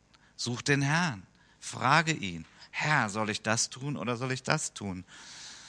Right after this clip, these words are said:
Weil wir wissen nicht, was die Zukunft bringt. Aber der Herr weiß es.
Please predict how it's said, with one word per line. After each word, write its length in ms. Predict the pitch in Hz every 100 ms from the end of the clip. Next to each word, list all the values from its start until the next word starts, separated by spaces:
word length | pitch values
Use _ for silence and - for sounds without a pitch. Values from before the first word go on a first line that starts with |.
| - - - - - _ _ _
Weil 200 | 113 120
wir 160 | 113 123
wissen 240 | 160 -
nicht, 260 | 151 135 -
was 220 | 98 -
die 100 | 104
Zukunft 520 | - 101 - 92 -
bringt. 480 | - 90 82 76 - - - - - - -
Aber 200 | - 95
der 100 | 98
Herr 260 | 95 135 147
weiß 340 | 170 185 -
es. 300 | - - -